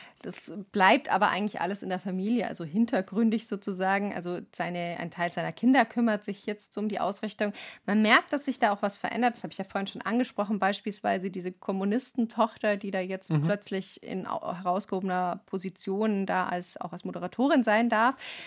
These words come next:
Speaker 1: Aber es ist noch ein bisschen früh, da was zu sagen, weil er ist jetzt auch noch nicht so lange tot, muss man dazu sagen.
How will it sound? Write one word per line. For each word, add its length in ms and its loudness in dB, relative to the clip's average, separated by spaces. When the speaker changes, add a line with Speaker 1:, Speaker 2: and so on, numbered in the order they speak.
Speaker 1:
Aber 140 2
es 60 4
ist 40 0
noch 60 4
ein 80 6
bisschen 260 2
früh, 220 4
da 100 8
was 160 4
zu 140 -4
sagen, 360 4
weil 220 0
er 200 -8
ist 280 -12
jetzt 240 -8
auch 140 -8
noch 140 -8
nicht 280 -8
so 200 -6
lange 340 -8
tot, 320 -8
muss 180 -10
man 120 -8
dazu 240 -14
sagen. 260 -14